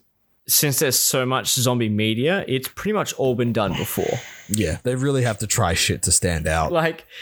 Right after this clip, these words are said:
Speaker 1: as much as this sucks to say, uh, Resident Evil did the zombie bonding thing before this did.
Speaker 2: Mm.
Speaker 1: But they did it in such a shit way.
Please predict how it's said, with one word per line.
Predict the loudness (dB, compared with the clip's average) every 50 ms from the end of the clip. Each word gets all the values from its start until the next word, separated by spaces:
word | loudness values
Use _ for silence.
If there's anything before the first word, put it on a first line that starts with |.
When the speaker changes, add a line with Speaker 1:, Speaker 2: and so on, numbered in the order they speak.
| -16 -14 -16 -8 -2
Speaker 1:
as | 0 0 2 0 0 -2
much | 0 0 0 0 -2
as | -2 -2 0
this | 0 0 0 0 0
sucks | 2 2 2 0 0 -2 -2
to | 0 0 2
say, | 0 0 0 2 2 2 2 2 0 -2 -6 _ _ _ _ _ _ _ _ -4
uh, | 0 0 2 2 0 0 -2
Resident | 0 0 0 2 2 0 0 -2 -2
Evil | -2 0 0 0 0 0 -2
did | -2 -2 -2 -2 -2
the | -2
zombie | 0 0 0 0 0 0 -2 -2
bonding | 0 0 0 0 0 0 0 0 0 0 0 -2 -4 -8 _ _ _ _ _ _ -16
thing | -8 -4 -2 0 0 0 0 -2 -2 -2 -4 -2 0 0 0 0 -2 -2 -2
before | 0 0 0 0 -2 -2 0 0 0 0 0
this | -2 -2 -2 -2 -2
did. | -2 0 0 0 -2 -4 -12 _ _ _ _ _ _ _ _ _ _ -20 _ _ -4
Speaker 2:
Mm. | -2 0 2 2 4
Speaker 1:
But | 4 2
they | 2 0
did | -2 -2 -2 0
it | 0 0
in | 0 0 0
such | 0 0 2 2 2 2 2 0 0
a | 0
shit | 0 0 2 2 0 0
way. | 0 0 0 2 2 2 0 0 -2